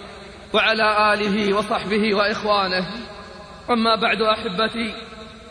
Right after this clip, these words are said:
أوصيكم ونفسي بتقوى الله. اتقوا الله عباد الله، واتقوا يوما ترجعون فيه إلى الله.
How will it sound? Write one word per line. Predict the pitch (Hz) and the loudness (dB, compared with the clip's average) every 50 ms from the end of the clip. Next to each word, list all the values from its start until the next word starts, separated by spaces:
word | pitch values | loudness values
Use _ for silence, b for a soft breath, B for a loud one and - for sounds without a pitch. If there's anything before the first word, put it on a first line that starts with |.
| - - - - - - | -20 -20 -18 -8 0 2
أوصيكم | 220 220 - 240 240 233 - - 233 220 220 | 2 2 2 0 -2 0 2 2 2 2 2
ونفسي | 220 214 214 214 - 226 240 214 | 2 2 0 -2 -2 -2 -2 0
بتقوى | 214 220 226 240 214 - 233 226 | 0 0 0 0 0 2 0 2
الله. | 220 214 220 233 226 208 190 185 208 240 233 - - - - - - - - - - - - - - - - - | 2 4 4 4 4 4 2 0 -4 -8 -8 -10 -10 -12 -12 -12 -12 -14 -14 -16 -16 -16 -18 -18 -18 -10 -2 0
اتقوا | 233 220 - 254 240 - - 240 | 0 0 2 0 -2 0 0 0
الله | 233 233 240 226 220 202 | 2 4 2 2 2 2
عباد | 214 208 226 240 247 220 233 | 0 2 2 2 2 2 2
الله، | 240 226 220 233 240 233 226 214 - - - - - - - - - - - - - - - | 0 0 2 2 2 4 2 0 -2 -6 -8 -10 -12 -14 -14 -14 -14 -14 -16 -16 -10 -2 0
واتقوا | 220 226 - - 247 233 - - 233 226 | 0 0 2 2 0 0 2 0 0 2
يوما | 233 240 240 226 214 220 208 214 | 4 4 2 2 2 0 0 0
ترجعون | 214 233 233 214 - 240 233 190 240 233 220 220 | 0 -2 -2 0 2 2 2 4 2 2 2 2
فيه | 226 226 214 226 226 202 214 226 226 226 | 0 0 0 0 2 2 2 2 0 2
إلى | 226 233 | 2 0
الله. | 220 208 208 220 202 190 | 0 2 2 2 2 2